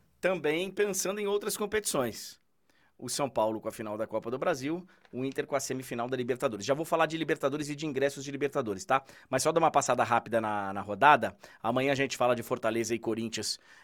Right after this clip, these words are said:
é, antecipando aí uma semifinal de Sul-Americana, né? São os dois adversários daqui a algumas semanas pra semifinal de Sul-Americana. Santos e Cruzeiro.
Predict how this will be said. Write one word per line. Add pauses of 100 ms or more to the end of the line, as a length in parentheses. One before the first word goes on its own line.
é,
antecipando
aí
uma
semifinal
de
Sul-Americana,
né? (260)
São
os
dois
adversários
daqui
a
algumas
semanas (440)
pra
semifinal
de
Sul-Americana.
Santos
e
Cruzeiro.